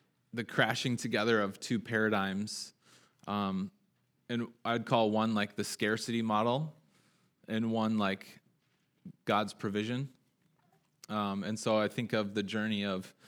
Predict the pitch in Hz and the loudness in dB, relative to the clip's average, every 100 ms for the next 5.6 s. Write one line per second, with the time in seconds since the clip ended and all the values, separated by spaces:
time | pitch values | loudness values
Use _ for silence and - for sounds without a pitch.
0 | - - - _ 110 123 123 123 113 104 | -18 -16 -18 _ 2 4 4 2 2 2
1 | 107 110 107 98 107 - - _ _ _ | 4 4 2 -2 -4 -8 -12 _ _ _
2 | - 113 104 101 98 - - _ _ _ | -6 -4 -2 -2 -4 -8 -20 _ _ _
3 | _ _ - 117 123 127 117 110 110 113 | _ _ -6 -2 0 2 4 4 2 -2
4 | 104 98 113 101 104 104 - - - 131 | -2 -2 -2 0 2 0 -4 -16 -6 -2
5 | 127 - 117 101 90 | -2 -2 0 2 0